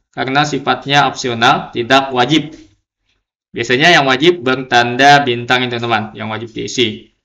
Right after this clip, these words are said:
Setelah itu tinggal klik simpan. Cetak, teman-teman, buktinya untuk dikirim ke admin Kemenak Kabupaten Kota setempat. Setelah ditandatangani tentunya oleh pimpinan atau kepala madrasah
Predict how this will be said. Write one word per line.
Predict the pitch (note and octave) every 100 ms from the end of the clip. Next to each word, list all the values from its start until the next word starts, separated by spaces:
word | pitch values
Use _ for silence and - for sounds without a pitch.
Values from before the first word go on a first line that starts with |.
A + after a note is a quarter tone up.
| _
Setelah | - C3 B2
itu | F#3
tinggal | G3+ C3+ C#3 C#3+
klik | D3+ E3+
simpan. | E3 - C3+ B2+ B2 C#3 A#2+ G#2+ G#2+ _ _ _ _ _ _ _ _ _ _ _ _ _ -
Cetak, | D3+ A#3+ -
teman-teman, | D3 C#3 F#3 - C3+
buktinya | C3 C3+ B2 C#3 - - -
untuk | C3 B2 C#3
dikirim | C#3+ - A#2+ D3 A#3+ G#3 -
ke |
admin | - B2 - C#3+ G#3 C4+ -
Kemenak | A#2 A#2+ C3+ E3 - - - _ _
Kabupaten | A#2 A#2 A2+ A2 C3 C3+ -
Kota | G#2+ B2 B2 B2
setempat. | B2 A#2 G#2+ B2+ A#2 - - _ - _ _ _
Setelah | - A#2+ D#3
ditandatangani | F3 C3 A#2+ A#2 A2+ A2+ A#2 A2 G#2+ D3+ G3+ B3
tentunya | A#2 A2 A2+ C#3
oleh | B2 C#3 E3 -
pimpinan | A#2+ G#2+ A2 C3+ D#3
atau | C3 A#2 A2+
kepala | A2+ A#2
madrasah | A2+ A2 G#2+ G#2+ C#3+ E3+ - -